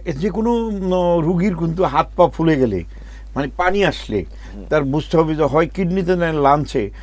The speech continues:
Speaker 1: বা লিভারে কোনো একটা সমস্যা দেখা দিচ্ছে। তাকে কিন্তু বিশেষজ্ঞ ডাক্তার দেখানো এখনই জরুরি হয়ে পড়ছে। এছাড়াও, আহ,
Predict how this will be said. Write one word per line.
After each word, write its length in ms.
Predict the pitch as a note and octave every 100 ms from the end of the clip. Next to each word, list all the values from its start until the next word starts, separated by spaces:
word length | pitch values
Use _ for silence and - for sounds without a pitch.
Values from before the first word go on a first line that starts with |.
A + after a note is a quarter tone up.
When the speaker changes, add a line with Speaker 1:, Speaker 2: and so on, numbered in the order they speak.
| - -
Speaker 1:
বা 120 | A#2+
লিভারে 480 | A#2+ C#3+ D3 D3 B2
কোনো 180 | - A#2+
একটা 120 | A2+
সমস্যা 480 | - B2+ A#2+ - G#2
দেখা 220 | G#2+ F#2+
দিচ্ছে। 380 | F#2 F2 - F2+ - - - -
তাকে 200 | E3 E3+
কিন্তু 240 | F3+ F3 E3
বিশেষজ্ঞ 540 | D#3 B2 F3+ D#3+ D#3
ডাক্তার 480 | B2+ B2+ - C3+ A2
দেখানো 340 | B2+ A#2 A#2+
এখনই 320 | A2+ A#2+ A2+
জরুরি 380 | G#2 D3+ C#3+ B2
হয়ে 120 | G#2+
পড়ছে। 340 | G2+ G2 - - - - - - -
এছাড়াও, 580 | F#3 F3+ A3+ A3 G#3 B3+ - - - -
আহ, 340 | C#3+ D3